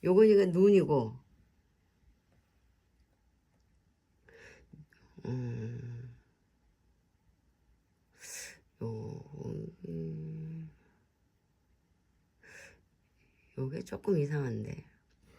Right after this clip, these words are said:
요즘 그림자가 좀 이상해. 이것도 그린 것 같아.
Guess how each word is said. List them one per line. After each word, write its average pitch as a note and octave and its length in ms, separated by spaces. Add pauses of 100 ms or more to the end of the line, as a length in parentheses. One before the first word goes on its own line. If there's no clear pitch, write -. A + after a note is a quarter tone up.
(220)
요즘 F3+ 320
그림자가 D#3+ 520
좀 E3 220
이상해. C3 340
이것도 C#3+ 280
그린 C#3 280
것 A#2+ 80
같아. A2 280